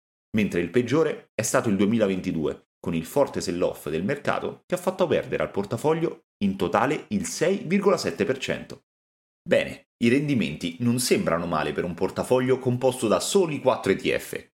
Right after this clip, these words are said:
ma riuscirà a sovraperformare il famosissimo all-weather?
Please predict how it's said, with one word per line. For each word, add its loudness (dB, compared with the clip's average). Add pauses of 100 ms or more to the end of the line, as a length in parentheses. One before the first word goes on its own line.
(240)
ma 4
riuscirà 2
a -4
sovraperformare 0
il -2
famosissimo 0
all-weather? -2